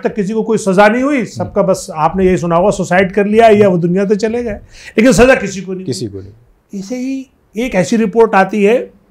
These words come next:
Speaker 1: जिससे एक साहब का जो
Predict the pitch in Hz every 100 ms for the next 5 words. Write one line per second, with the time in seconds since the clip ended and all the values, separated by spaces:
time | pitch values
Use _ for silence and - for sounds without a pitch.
0 | _ _ _ 151 165 202 294 214 254 240
1 | 226 208 214 208 196 160 156 180 233 254
2 | _ _ _ _ _ _ _ _ _ 214
3 | 247 247 -